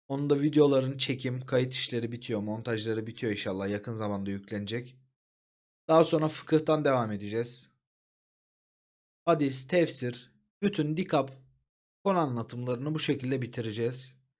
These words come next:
Videolarda genel olarak daha önce böyle bir mecrada ders anlatmadığım için heyecanlı olabiliyorum. Mazur görün arkadaşlar. Dersleri bu şekilde anlatıyorum.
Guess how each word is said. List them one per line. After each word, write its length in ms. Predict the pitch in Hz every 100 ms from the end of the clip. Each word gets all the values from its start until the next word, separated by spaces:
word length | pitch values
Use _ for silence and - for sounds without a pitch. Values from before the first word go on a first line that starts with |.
| _ _ 170
Videolarda 500 | 170 175 170 165 170
genel 340 | 156 170 175
olarak 580 | 160 135 127 135 - - _ _ _ _ _ -
daha 180 | 147 151
önce 260 | 139 135
böyle 240 | 139 143 131
bir 40 |
mecrada 520 | 123 123 117 120 117
ders 240 | 120 120 139
anlatmadığım 580 | 123 120 120 117 120
için 400 | 117 - 120 - _ _ _ _
heyecanlı 460 | 151 156 156 156 156
olabiliyorum. 680 | 151 151 151 151 147 147 - -
Mazur 400 | 156 156 147 151
görün 280 | 131 110
arkadaşlar. 760 | 110 110 - 117 117 - 131 - - _ _ _ _ _ _ -
Dersleri 420 | 185 180 180 175
bu 60 | 175
şekilde 440 | 175 165 - 156
anlatıyorum. 680 | 156 147 127 123 107 120